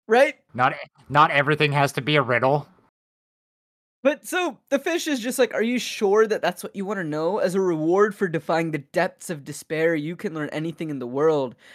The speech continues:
Speaker 1: And as she's looking to Nori, she's like, "If your true love loves you." And I'm like, "Isn't that the definition of a true love?"
Speaker 2: Yeah, kind of.
Speaker 1: <laughs> Cool. Just checking. And then she turns to Alina and she's like,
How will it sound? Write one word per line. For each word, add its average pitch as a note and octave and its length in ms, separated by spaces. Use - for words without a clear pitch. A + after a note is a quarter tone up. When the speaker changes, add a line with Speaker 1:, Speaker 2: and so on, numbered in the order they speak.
Speaker 1:
And D3 140
as C#3 80
she's C#3 220
looking D3 280
to D3+ 120
Nori, C3+ 340
she's D3 220
like, C#3+ 160
"If D#3+ 220
your E3 280
true E3+ 360
love D3 380
loves C#3 440
you." C#3 480
And D#3 120
I'm D3+ 140
like, D#3+ 340
"Isn't D#3+ 240
that G3 200
the F#3 60
definition F3 580
of E3+ 80
a D3 60
true F3+ 240
love?" F3+ 460
Speaker 2:
Yeah, A2+ 180
kind A#2 280
of. - 160
Speaker 1:
<laughs> G3 120
Cool. C4+ 340
Just - 240
checking. A#3+ 320
And G3 180
then A3 120
she G3+ 120
turns G#3+ 280
to G3 120
Alina F3 340
and D3+ 180
she's E3 180
like, F3 240